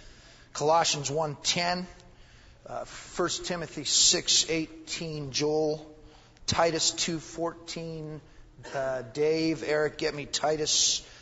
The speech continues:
three eight. Somebody get me James two seventeen. Corey, Deuteronomy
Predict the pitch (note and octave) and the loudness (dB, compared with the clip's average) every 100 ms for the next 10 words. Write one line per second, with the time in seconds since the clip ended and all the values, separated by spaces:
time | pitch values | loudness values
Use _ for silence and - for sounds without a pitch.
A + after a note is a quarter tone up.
0 | - - - - D#3+ E3+ D#3+ E3 D#3+ - | -20 -14 -8 -4 0 4 4 2 0 0
1 | - - - - - - - - D#3+ D3+ | 0 0 -10 -20 -20 -20 -20 -10 -6 -4
2 | D#3 D3 B2 D3+ D3+ C#3 - E3+ - E3 | -4 -6 -4 -2 0 0 -2 -6 -4 -2
3 | D3 C#3 - D#3+ D3+ C#3+ - E3 D#3+ D#3 | -2 -2 -2 -2 -4 -4 0 2 2 0
4 | B2+ D#3+ D#3 D#3+ D#3+ C#3+ | -2 -2 0 -2 -2 -6